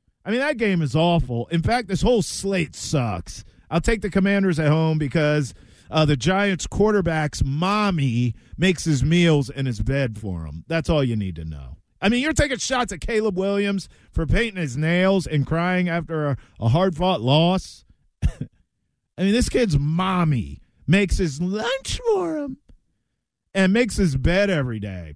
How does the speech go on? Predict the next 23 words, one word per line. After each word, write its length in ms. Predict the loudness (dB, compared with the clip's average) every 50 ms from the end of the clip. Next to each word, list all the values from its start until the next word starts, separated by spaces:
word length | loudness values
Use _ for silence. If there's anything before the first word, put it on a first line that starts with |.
| _ -2
Please, 640 | -2 0 0 -2 -4 -4 -6 -10 -12 -16 -20 _ _ _ _ _ _
Commanders 640 | -6 -4 -4 -4 -4 -4 -6 -6 -8 -10 -10 -8 -8
by 200 | -6 -6 -4 -4
a 80 | -6 -6
thousand. 600 | -6 -6 -6 -6 -4 -4 -6 -6 -6 -8 -10 -10 -12 _ _ _ -20 -20 -20 -20 -20 -20 -16 -4
Uh, 160 | -2 0 0
Cowboys 480 | 2 2 0 2 2 2 0 2 0 0
and 100 | 2 2
Panthers, 520 | 2 2 0 -2 -4 -2 -2 -2 -2 -2
they're 100 | -2 -2
gonna 140 | 0 0 0
beat 200 | 0 -2 -2 -2
the 100 | -4 -4
hell 200 | -2 -2 0 0
out 240 | 0 0 0 0 2
of 60 | 2
the 60 | 2
Panthers 540 | 2 2 -4 -6 -4 -4 -4 -4 -6 -8 -14 _ -8
because 280 | -8 -4 -2 -2 -2
the 80 | -2 0
Panthers 440 | -2 0 -2 -2 -4 -4 -4 -6 -6
stink, 420 | -8 -10 -10 -10 -10 -12 -14 -14 -8
okay? 420 | -8 -6 -4 -2 -2 -2 -2 -4